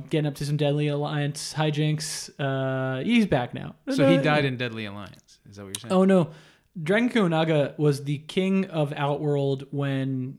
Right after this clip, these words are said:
Speaker 1: Shao Kahn was the god assigned to protect Outworld. So this is,
Speaker 2: Okay.
Speaker 1: like,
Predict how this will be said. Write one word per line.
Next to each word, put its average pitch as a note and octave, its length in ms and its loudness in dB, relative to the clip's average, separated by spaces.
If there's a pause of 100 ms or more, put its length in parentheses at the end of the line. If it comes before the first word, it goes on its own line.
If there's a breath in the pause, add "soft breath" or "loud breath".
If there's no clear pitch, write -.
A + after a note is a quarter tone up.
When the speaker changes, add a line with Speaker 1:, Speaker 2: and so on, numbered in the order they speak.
Speaker 1:
Shao C#3 280 -2
Kahn D#3+ 560 0
was C#3 220 0
the B2 420 -4 (140)
god C3+ 420 0
assigned C3+ 500 -4
to C#3+ 80 -4
protect B2+ 480 -8
Outworld. - 560 -10
So - 140 -8
this F3+ 180 0
is, F#3+ 120 2
Speaker 2:
Okay. D#3+ 80 2 (180)
Speaker 1:
like, - 180 -12